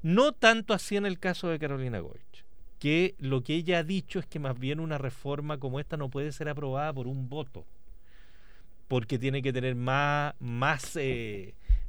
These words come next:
eh, una base de sustentación mayor, porque qué sé yo. Pero el, la, la pregunta es, a propósito de la reflexión que tú hacías delante,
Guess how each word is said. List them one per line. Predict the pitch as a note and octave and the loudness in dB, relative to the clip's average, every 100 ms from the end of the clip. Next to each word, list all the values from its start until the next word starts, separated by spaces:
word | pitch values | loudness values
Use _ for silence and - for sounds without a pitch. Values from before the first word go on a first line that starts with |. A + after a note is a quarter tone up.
| - B2 - | -6 -10 -10
eh, | A2 - - - | -6 -6 -6 -6
una | B2+ B2 | -2 0
base | C3+ C3 | 0 -2
de | B2+ | -6
sustentación | C3 - A#2 A2+ - B2 A2+ | -6 -6 -6 -6 -6 -6 -4
mayor, | A2+ A#2 E3 E3 D#3+ C3 | -4 -2 2 2 2 0
porque | A#2+ G2+ G2+ | -4 -6 -8
qué | A2 | -8
sé | - G#2+ | -10 -12
yo. | - - - - - - - | -12 -12 -12 -10 -10 -10 -2
Pero | - D#3 E3+ | 4 4 4
el, | D#3+ D3+ - | 2 -2 -2
la, | D3+ D#3 D3+ | 0 0 0
la | - C#3+ C3+ | 0 -2 0
pregunta | D3 C#3 G#3+ A#3+ G3 | -2 0 -2 0 2
es, | F3 | 2
a | D3+ | 0
propósito | B2+ B2+ D#3+ G3 F#3 E3 | 0 -2 -2 -2 -2 0
de | D3 | 0
la | C3 | -2
reflexión | A#2 A#2 A2 - E3+ | -4 -6 -6 -6 -6
que | F3+ | -6
tú | D#3+ | -6
hacías | C3+ D3 D3+ C#3 | -6 -6 -6 -4
delante, | B2 F2 D#2+ - A#2+ | -4 -4 -6 -8 -10